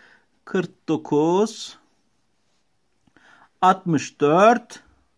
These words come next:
seksen bir ve yüz. Kaç tane varmış? Bir,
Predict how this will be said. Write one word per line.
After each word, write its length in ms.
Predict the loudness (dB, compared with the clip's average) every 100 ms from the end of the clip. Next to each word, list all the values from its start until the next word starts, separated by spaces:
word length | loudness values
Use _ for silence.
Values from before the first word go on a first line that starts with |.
| _ _ _ _ _ _ _ _ _ _ _ _
seksen 680 | -4 -2 -2 -2 -2 0
bir 320 | 2 2 2 -6 _ _ _ -8
ve 80 | -4
yüz. 580 | -4 -2 -4 -4 -18 -20 _ _ _ _ -20 -20 _
Kaç 220 | 2 2
tane 240 | 2 2 4
varmış? 420 | 2 2 -2 2
Bir, 320 | 4 4 2